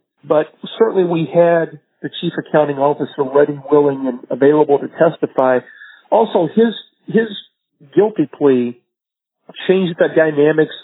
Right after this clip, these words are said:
of the Skilling Lay trial, because now the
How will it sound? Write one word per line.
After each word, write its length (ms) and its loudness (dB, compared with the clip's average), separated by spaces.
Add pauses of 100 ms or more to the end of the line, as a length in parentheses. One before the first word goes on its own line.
of 300 0
the 320 -2 (240)
Skilling 320 0
Lay 260 2 (120)
trial, 420 -2 (400)
because 220 -2
now 240 0
the 100 0